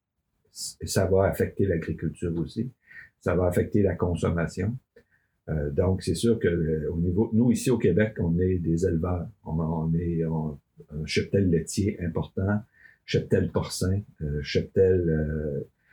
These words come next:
euh, bovin de boucherie aussi, un peu moins important,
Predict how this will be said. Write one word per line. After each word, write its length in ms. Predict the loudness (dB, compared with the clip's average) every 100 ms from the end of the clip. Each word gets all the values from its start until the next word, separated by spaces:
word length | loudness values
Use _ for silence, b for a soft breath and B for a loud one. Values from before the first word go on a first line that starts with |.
| b -12
euh, 200 | -4 -2 -2
bovin 340 | -2 2 2
de 40 | 2
boucherie 380 | 0 0 -2 -2
aussi, 320 | -2 0 0 0 _
un 60 | -6
peu 140 | 0
moins 200 | 2 4 2
important, 480 | 0 -4 -4 -4